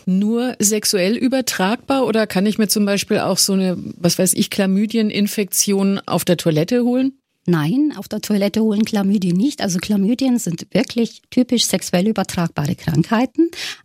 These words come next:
Speaker 2: Aber man muss vielleicht wissen, dass, äh,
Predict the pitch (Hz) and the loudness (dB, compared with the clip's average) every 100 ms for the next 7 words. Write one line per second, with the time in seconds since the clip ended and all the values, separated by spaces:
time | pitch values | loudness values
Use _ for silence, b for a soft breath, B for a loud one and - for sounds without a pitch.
0 | - 175 160 262 302 B B - 196 208 | -4 0 2 2 0 B B -2 0 2
1 | - - 214 202 - - - 151 196 302 | 0 -2 0 -2 -4 -12 -4 -2 0 0
2 | 285 285 - - 175 214 - - 202 190 | 0 -2 -6 -6 -2 0 0 -2 -2 0
3 | 180 | 0